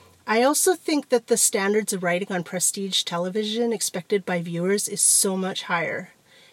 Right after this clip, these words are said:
especially on a show like Dexter that trained us in those earliest seasons to be on the lookout. Subreddits, think pieces, and podcasts, all by their very nature, analyze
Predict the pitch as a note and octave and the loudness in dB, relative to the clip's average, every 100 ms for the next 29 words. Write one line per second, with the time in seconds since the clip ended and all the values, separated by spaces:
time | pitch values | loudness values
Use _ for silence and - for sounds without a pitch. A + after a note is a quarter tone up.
0 | - G#3+ - C4 C4 D#4+ D4+ D4 - A3+ | -8 -2 4 4 4 2 2 2 2 2
1 | A3+ G#3+ D#3+ F3+ F#3 - - C#4 D4 G#3+ | 2 0 -2 -2 -2 -2 -2 -2 -2 -4
2 | - - G3+ G#3+ A#3+ A#3 B3 A3 G3+ G3 | -6 -6 -4 -2 -2 -2 -2 -2 -4 -4
3 | F#3+ G#3 G#3 - G#3+ G3 A#3 G#3+ - F#3+ | -2 0 0 0 -2 -4 -4 -4 -4 -4
4 | F3+ G#3+ G#3 F3 E3 C3+ - - - - | -4 -4 -2 -4 -6 -8 -8 -10 -10 -14
5 | - _ - - - - - _ _ _ | -20 _ -20 -20 -18 -18 -20 _ _ _
6 | _ - - - - F#3 F#3 F3 F#3+ G3 | _ -16 -2 2 4 4 2 0 -2 0
7 | F#3+ F#3 - - - F#3 G3+ - G3 F3+ | 0 0 0 -2 0 0 -2 -8 -6 -4
8 | - F#3 F3 D#3 - F#3+ F#3+ - F#3 F#3 | -2 -2 -2 -2 -4 -4 -4 -4 -6 -4
9 | - - - G3 G#3 A3 A3 G3+ F#3 F#3+ | -6 -6 -4 -2 0 2 2 2 0 0
10 | F#3+ F3 F3 G3+ - F3 - F3+ F3+ G#3+ | 0 0 0 0 0 -4 -8 -6 -2 -2
11 | G#3 G3 F3 E3+ | -2 -4 -4 -4